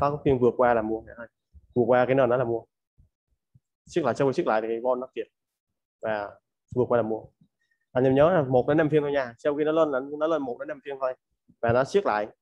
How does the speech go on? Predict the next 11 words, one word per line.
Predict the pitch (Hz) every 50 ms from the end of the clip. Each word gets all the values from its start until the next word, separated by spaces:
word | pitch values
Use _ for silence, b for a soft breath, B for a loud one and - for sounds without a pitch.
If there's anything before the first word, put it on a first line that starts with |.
| _ _ _
nó | 135 139 151 147
giảm, | 139 123 117 - - - - _
siết | - 185 185
lại | 120 101 104 107 - - - _ _
lên. | - 117 120 117 117 - 90 - _ _ _ _ - - _ _ _ _ _ _ _ _ _ _ _ _ _ _ - -
Tại | - 123
vì | 135 131
sao | 117 143 135 131
cái | 143
này | 151 135 117
dài? | 120 113 104 101